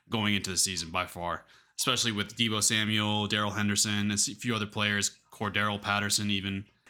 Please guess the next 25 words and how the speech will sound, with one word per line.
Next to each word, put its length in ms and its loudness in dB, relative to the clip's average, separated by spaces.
With 140 -2
your 100 2
roster, 480 0
it's 100 2
just, 240 2
it's 100 -14
just 180 2
such 140 2
a 60 4
good 140 0
roster 420 0
that 260 2
I 80 0
can't 200 0
imagine 640 0
you 280 0
losing 540 0
this 200 0
matchup 420 0
in 120 -2
a 40 0
million 260 2
years. 520 0
So 420 0
unfortunately, 680 0